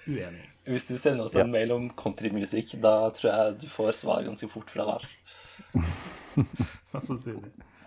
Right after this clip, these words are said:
Speaker 1: Nei, men det er bra, Lars. Det er jo,
Speaker 3: Ja.
Speaker 1: altså, det er jo noe i det du sier, da. Jeg gjør litt narr av det, men, altså, dokumentarer er en fin måte å dukke litt inn i verdener du ikke på en måte kjenner til fra før så godt,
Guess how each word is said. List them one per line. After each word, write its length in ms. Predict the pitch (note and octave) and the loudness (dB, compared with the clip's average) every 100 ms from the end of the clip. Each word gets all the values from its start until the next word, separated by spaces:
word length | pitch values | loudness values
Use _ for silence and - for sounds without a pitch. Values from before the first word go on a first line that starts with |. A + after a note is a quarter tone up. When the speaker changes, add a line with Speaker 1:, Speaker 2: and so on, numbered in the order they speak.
| - - - _ | -20 -20 -20 _
Speaker 1:
Nei, 120 | C#3 | 2
men 200 | E3+ F3+ | 4 2
det 100 | D#3+ | 4
er 160 | D3+ D3+ | 6 6
bra, 200 | C#3+ C3 D#3+ E3 | 4 2 2 -2
Lars. 260 | D#3 E3+ - | -2 -2 2
Det 100 | C#3+ | 6
er 40 | C3 | 6
jo, 260 | B2 C#3 | 8 8
Speaker 3:
Ja. 140 | C3+ C#3 | 8 6
Speaker 1:
altså, 560 | C3+ - C#3+ D3 C#3 | 6 6 6 4 2
det 120 | D3 D#3 | 0 2
er 60 | B2 | 2
jo 60 | |
noe 580 | E3+ D3+ D3 - - G#2+ | 4 2 0 -8 -4 0
i 120 | C3 | 0
det 180 | B2+ A2+ | 2 2
du 80 | G#2+ | 2
sier, 220 | G#2 A2 | -2 -2
da. 200 | G#2+ G2+ G2 A2 | -2 -4 -4 -6
Jeg 100 | G#2+ | -4
gjør 120 | A2 | -4
litt 180 | A#2 - | -4 -6
narr 200 | A2 G#2+ | -6 -2
av 120 | C3 A2 | 0 0
det, 120 | G#2 | -2
men, 300 | G#2+ A2 A2 - _ _ _ - - - | -4 -6 -8 -14 _ _ _ -20 -20 -12
altså, 200 | D3 D#3+ | -6 -4
dokumentarer 720 | D3+ E3+ C3+ A2+ A2 G2+ C3 | -4 -4 -4 -2 -2 0 0
er 80 | B2+ | 2
en 80 | C#3+ | 0
fin 580 | D3 C#3 B2 B2+ B2+ B2+ - B2+ | -2 -2 0 0 -2 -6 -8 -4
måte 320 | C3 C3+ - | 0 0 0
å 120 | G2+ G#2 A#2 | -2 -2 -6
dukke 320 | A2+ A#2 - A#2 | -8 -10 -10 -8
litt 160 | A2+ | -6
inn 220 | - A2 A2+ | -6 -6 -6
i 220 | A2 A2 - | -4 -6 -8
verdener 440 | B2+ A#2 G#2+ F#2+ F#2+ | -2 0 0 -4 -4
du 100 | A#2 | -6
ikke 180 | B2+ - | -6 -6
på 80 | A2+ | -6
en 80 | |
måte 180 | A#2 F#2+ | -6 -8
kjenner 300 | G2 A#2+ G2+ | -6 -6 -6
til 100 | - | -8
fra 120 | G2 - C3 | -12 -10 -8
før 120 | D3+ | -8
så 140 | - D3+ | -6 -6
godt, 220 | E3 - | -6 -10